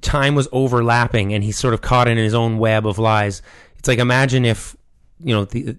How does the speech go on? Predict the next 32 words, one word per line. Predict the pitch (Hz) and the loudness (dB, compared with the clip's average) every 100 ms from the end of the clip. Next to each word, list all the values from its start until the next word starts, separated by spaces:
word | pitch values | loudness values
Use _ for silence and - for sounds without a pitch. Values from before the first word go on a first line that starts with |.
| _ | _
something | - - 147 143 | -6 -2 0 2
you | 131 | 0
did, | 113 131 131 117 107 - - - _ _ - - _ _ - | 2 4 4 0 -6 -12 -20 -20 _ _ -20 -20 _ _ -2
you | 110 | 0
know, | 107 101 - | 0 -2 -6
a | |
year | 120 120 127 | 0 4 4
ago | 107 104 | 4 2
or | 107 | 2
six | - 120 | -2 -2
months | 123 113 | -2 -2
ago | 107 110 - - - - | -2 -4 -4 -14 -20 -8
was | 156 - | -4 -2
ha-, | - | -2
sort | 123 123 | -2 -4
of | 98 | -4
happening | - 135 123 117 107 104 98 - - _ - | -4 -2 0 0 -2 -2 -6 -10 -20 _ -12
at | - | -8
the | 113 | -6
same | - 127 117 | -2 0 0
time | - 123 120 107 | 0 0 2 0
as | 98 - - - | -2 -8 -20 -10
your | 117 113 | 0 2
own | 110 | 2
reality, | 107 101 104 107 98 | 2 2 2 0 -2
and | 95 | -6
you're | 92 | -6
sort | 117 107 | -2 -2
of | - | -2
intersecting | 127 123 - - 123 - 113 101 | 0 0 -2 0 -2 0 -2 0
with | 101 | -2
this | - 95 | -2 -4